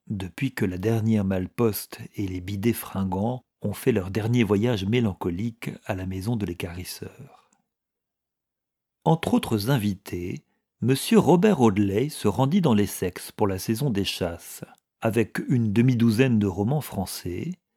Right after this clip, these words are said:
une caisse de cigares et trois livres de tabac turc dans son porte-manteau. Les honnêtes squires de campagne, qui parlaient tout le temps du déjeuner de Flying Dutchman et de Voltigeurs,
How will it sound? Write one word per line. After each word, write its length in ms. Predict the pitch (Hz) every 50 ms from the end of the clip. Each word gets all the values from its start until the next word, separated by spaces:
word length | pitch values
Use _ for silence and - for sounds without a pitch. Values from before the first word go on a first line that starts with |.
| _ _ -
une 160 | 117 107 95
caisse 320 | 92 - - 98 85 - -
de 100 | 98 92
cigares 840 | - - 98 95 95 104 95 90 107 123 135 113 107 123 131 - - - - _ _ -
et 220 | - 123 131 113 - _
trois 280 | - - - - 185 196
livres 340 | 214 233 226 123 107 107
de 140 | 101 104 127
tabac 340 | 127 - 190 160 113 95 87
turc 560 | - - - 110 113 113 - - - - 175 180 - -
dans 100 | 101 98
son 180 | - - 104
porte-manteau. 960 | 98 - 143 - - - 185 120 101 90 - - - 92 90 92 95 113 - _ _ _ _ _ _ _ _ _ _ _ _ _ _ _ _ _ _ _ _ _ _ _ _ _ _ _ _ _ -
Les 240 | 120 127 151 151 160
honnêtes 260 | 214 208 220 196 -
squires 680 | - - - - - 113 82 87 - 180 139 104 101 95
de 100 | 95 101
campagne, 720 | - - 104 104 101 - 160 165 139 110 101 98 92 87 - -
qui 140 | - 101 95
parlaient 360 | - 107 92 101 117 120 113
tout 160 | - - 110
le 100 | 104 98
temps 220 | 98 - - 127 120
du 120 | 101 92
déjeuner 680 | 90 95 92 90 98 101 101 113 120 127 120 107 - -
de 240 | - 92 104 92
Flying 540 | 85 - - 107 101 110 120 117 113 107 104
Dutchman 640 | 98 98 95 - - - 107 110 113 120 123 117 104 - -
et 80 | 110 107
de 140 | 98 101
Voltigeurs, 1080 | 95 90 117 123 110 98 - - 98 90 90 107 110 120 127 127 - - - - -